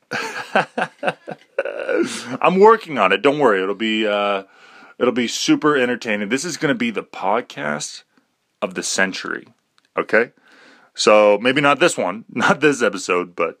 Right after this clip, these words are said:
uh, one of them. <laughs> Is that how it works? They choose one and they go, This guy really just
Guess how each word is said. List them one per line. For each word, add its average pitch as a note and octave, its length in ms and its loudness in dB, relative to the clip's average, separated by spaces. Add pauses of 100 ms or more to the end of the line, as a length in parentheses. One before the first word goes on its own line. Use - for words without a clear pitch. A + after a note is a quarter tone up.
(100)
uh, - 360 -2 (920)
one A#3+ 180 6
of G#3+ 80 4
them. B2 180 0 (360)
<laughs> - 20 -4 (1080)
Is C#3 320 -2
that E3 160 6
how F3 160 6
it D3 80 2
works? C#3 400 -4 (540)
They B2+ 100 2
choose B2 300 -2
one A#2 200 2
and A#2+ 120 -4
they A2+ 100 -2
go, G#2+ 200 0
This G2 380 -2
guy F#2+ 320 2
really G2 440 -2
just F#2 420 -4